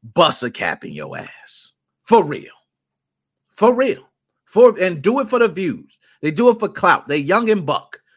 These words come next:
That's what I call 'em. Young and buck. They come up to you, bow,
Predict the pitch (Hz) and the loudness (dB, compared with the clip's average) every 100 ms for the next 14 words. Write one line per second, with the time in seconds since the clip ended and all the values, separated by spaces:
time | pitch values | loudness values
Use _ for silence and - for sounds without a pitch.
0 | - 139 160 143 135 101 78 - _ _ | -10 -10 -4 -6 -4 -8 -8 -18 _ _
1 | 117 170 202 180 151 98 _ _ _ _ | -4 -4 -2 -4 -6 -14 _ _ _ _
2 | 208 - 233 226 - 156 - 330 330 226 | -14 -4 -2 -2 -4 -8 0 0 2 -2
3 | 95 82 76 | -4 -14 -20